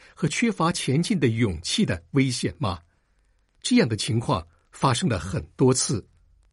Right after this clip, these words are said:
然后，就如门徒们那样，把我们自己封闭起来，躲在担忧的迷宫中。教宗清楚指出，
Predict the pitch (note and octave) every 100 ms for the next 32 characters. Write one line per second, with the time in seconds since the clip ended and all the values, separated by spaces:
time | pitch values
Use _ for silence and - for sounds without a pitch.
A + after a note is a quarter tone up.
0 | _ _ _ _ - G2+ G2 - A#2 -
1 | _ _ _ _ - C3+ A#2+ B2+ B2+ A#2
2 | C#3+ E3+ C#3+ B2 B2+ F#2+ G#2 E2+ - _
3 | _ _ _ - A2 B2 B2 G2+ A#2 G#3
4 | C3 B2+ G#2 G#2 - G#3+ G3+ G3 C#3+ -
5 | - F2+ F#2+ A#2+ - _ _ _ - C3+
6 | B2+ D#3 C#3+ - A3 A3 A#3 C3 - -
7 | G2+ B2+ D3 B2 B2 G#2 A2+ _ _ _
8 | _ _ _ _ _ - E3+ G#2+ C3 A#2+
9 | B2 - - - G#3 - - - - -
10 | A2 G#2